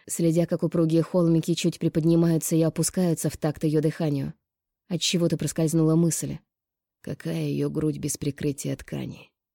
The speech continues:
М». Настолько ли соблазнительная? Или это эффект извечных женских уловок? С помощью специальных вставок прибавить там, где не хватает объема?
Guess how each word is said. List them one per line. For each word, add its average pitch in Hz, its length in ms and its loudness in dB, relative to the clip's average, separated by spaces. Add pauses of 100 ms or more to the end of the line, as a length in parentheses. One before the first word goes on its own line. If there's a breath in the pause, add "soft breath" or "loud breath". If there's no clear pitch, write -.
М». - 300 -6 (720)
Настолько 185 520 2
ли 185 80 4
соблазнительная? 175 920 0 (260)
Или 208 220 4
это 196 340 4
эффект 190 320 0
извечных 180 540 2
женских 175 480 0
уловок? 180 480 -2 (320 soft breath)
С - 100 -12
помощью 202 380 2
специальных 170 540 2
вставок 160 380 0
прибавить 160 560 0
там, 160 280 -2 (180)
где 202 160 0
не 196 120 4
хватает 190 440 0
объема? 185 460 0